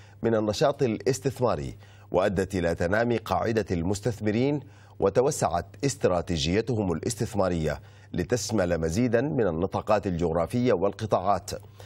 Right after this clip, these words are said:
وجذبت أسواق العقارات العالمية استثمارات تجاوزت قيمتها الأربعمائة وسبعة مليارات دولار خلال النصف الأول من ألفين وخمسة عشر، وهي الأعلى منذ العام ألفين وسبعة،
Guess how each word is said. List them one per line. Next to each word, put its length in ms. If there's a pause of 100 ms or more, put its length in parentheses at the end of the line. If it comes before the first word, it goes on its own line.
(280)
وجذبت 560
أسواق 440
العقارات 680
العالمية 680 (420)
استثمارات 640
تجاوزت 640
قيمتها 680 (420)
الأربعمائة 640
وسبعة 520
مليارات 440
دولار 440 (280)
خلال 400
النصف 280
الأول 440
من 200
ألفين 460
وخمسة 540
عشر، 420 (400)
وهي 260
الأعلى 460
منذ 320
العام 400
ألفين 440
وسبعة، 500